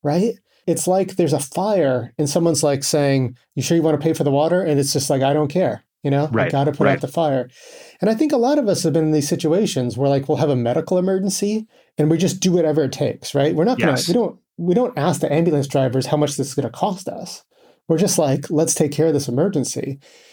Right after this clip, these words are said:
Speaker 1: And for so many folks down the line, that's, that's how it is. And so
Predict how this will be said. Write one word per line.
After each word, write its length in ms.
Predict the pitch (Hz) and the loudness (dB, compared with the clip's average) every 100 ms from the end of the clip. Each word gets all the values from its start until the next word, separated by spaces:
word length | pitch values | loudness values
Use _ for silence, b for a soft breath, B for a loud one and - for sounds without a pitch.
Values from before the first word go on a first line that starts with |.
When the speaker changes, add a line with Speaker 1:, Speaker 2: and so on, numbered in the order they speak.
| B B | B B
Speaker 1:
And 100 | 151 | -2
for 80 | 143 | 0
so 200 | 139 196 | 2 2
many 180 | 208 175 | 2 2
folks 340 | 139 151 143 | 2 0 0
down 220 | - 135 123 | 0 0 0
the 80 | |
line, 400 | 107 127 220 139 | 0 0 0 0
that's, 260 | 123 156 151 | 0 -2 -4
that's 340 | - 143 175 - | -4 -2 -2 -2
how 240 | 151 131 | -2 0
it 100 | 123 | 2
is. 320 | 175 139 123 | 0 0 -2
And 100 | 147 | -2
so 340 | 139 156 147 | 0 2 2